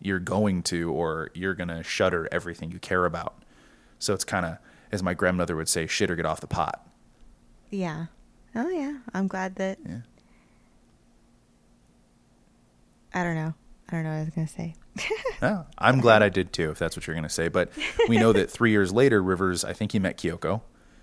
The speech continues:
Speaker 1: married her either in two thousand five or a little bit after that, and, and here we are. A whole,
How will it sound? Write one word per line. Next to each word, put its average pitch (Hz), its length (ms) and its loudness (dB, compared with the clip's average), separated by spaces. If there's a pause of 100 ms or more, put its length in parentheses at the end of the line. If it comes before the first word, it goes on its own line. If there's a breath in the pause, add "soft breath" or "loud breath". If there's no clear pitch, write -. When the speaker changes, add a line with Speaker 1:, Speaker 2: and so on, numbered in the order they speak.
(300 soft breath)
Speaker 1:
married 90 320 4
her 90 320 0 (240)
either 92 180 -2
in 85 60 -4
two - 140 -6
thousand 90 260 0
five 90 320 2
or 90 60 2
a - 20 -2
little 87 140 -2
bit 85 100 0
after 87 260 0
that, 92 240 4
and, 95 220 -2 (480 loud breath)
and - 80 -2
here 143 100 8
we 135 120 8
are. 101 260 6
A 87 60 -4
whole, 107 340 6